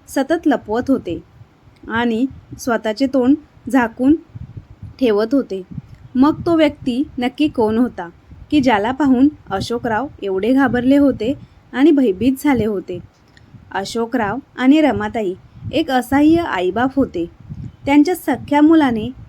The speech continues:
आई आजारी असल्यामुळे तिला मरण्यासाठी रस्त्यावर सोडले होते. त्यांनी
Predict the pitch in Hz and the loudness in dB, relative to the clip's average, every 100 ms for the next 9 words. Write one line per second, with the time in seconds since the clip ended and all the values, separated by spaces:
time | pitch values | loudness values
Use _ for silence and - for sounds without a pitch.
0 | - 220 269 311 262 269 294 320 269 277 | -6 0 2 2 2 2 4 2 0 2
1 | 277 269 208 247 - - - - 294 269 | 4 4 4 -4 -10 -20 -8 0 4 2
2 | 190 - - 220 208 214 262 285 294 247 | 0 -8 -6 -4 -2 -2 -2 -2 -2 -2
3 | 294 - - - 214 - 262 285 349 320 | -6 -6 -16 -6 -6 -4 -4 -2 0 0
4 | 247 202 220 180 180 180 - - - - | 0 0 -4 -6 -10 -18 -20 -20 -20 -20
5 | - - 285 294 269 | -12 0 6 8 8